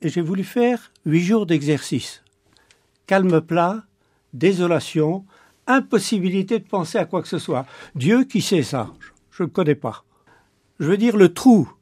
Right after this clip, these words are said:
le trou noir, complet, sans aucune possibilité de me raccrocher à quoi que ce soit. J'ai vécu un ou deux jours de désolation, comme on dit, totale, et puis je me suis dit, «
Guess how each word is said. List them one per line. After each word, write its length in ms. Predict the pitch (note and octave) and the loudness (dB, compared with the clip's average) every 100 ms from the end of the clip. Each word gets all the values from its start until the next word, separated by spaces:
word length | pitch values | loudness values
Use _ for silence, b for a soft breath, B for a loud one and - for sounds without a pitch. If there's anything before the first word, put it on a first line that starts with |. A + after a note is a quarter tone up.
| _ _ | _ _
le 120 | F3+ | 0
trou 240 | F3+ B3+ G#3 | 2 4 6
noir, 600 | F#3+ F3 C#3 A#2+ G#2 - | 8 8 6 2 -6 2
complet, 520 | G#3+ G3 D#3+ A#2 - _ _ _ b b b b b | 4 4 2 0 -4 _ _ _ b b b b b
sans 400 | - - F#3+ F#3 - | -10 -4 -2 -4 0
aucune 400 | A#3 B3 C4+ A3 | 2 4 4 2
possibilité 760 | - G3 - F#3 F3+ F3 B3+ A#3 | 2 0 0 -2 -2 -2 -2 0
de 80 | |
me 80 | F#3+ | 0
raccrocher 480 | E3 F3+ - F3 - | 0 0 0 -2 0
à 80 | G#3 | -2
quoi 180 | - A#3 | -2 -4
que 60 | |
ce 140 | - D3+ | -2 -6
soit. 400 | - C3+ A#2 - _ b b b b | -4 -6 -6 -16 _ b b b b
J'ai 160 | D3+ C3 | -4 -2
vécu 420 | B2+ C#3 - D3 | 0 -2 0 2
un 100 | C3 | 2
ou 120 | B2+ | 0
deux 160 | A#2 C#3 | 0 -2
jours 560 | B2 E3 D#3 C3 A#2+ - _ _ - | 0 2 2 0 -4 -16 _ _ 0
de 320 | D3+ B2+ C#3 _ _ | 2 2 -2 _ _
désolation, 720 | B2+ C3+ C3+ C3+ D#3+ - C4 | 2 2 4 2 2 2 0
comme 180 | A#3 D3+ | 2 0
on 100 | C#3 | 2
dit, 180 | C3 D3+ | 0 -2
totale, 480 | C#3+ C#3 A#3 B3+ B3+ b b b b - | -2 0 0 0 -2 b b b b -6
et 80 | F3 | -2
puis 160 | G#3 | 0
je 100 | D#3 | 2
me 100 | F#3 | 2
suis 200 | - G3 | 2 0
dit, « 260 | E3+ B3+ | 4 4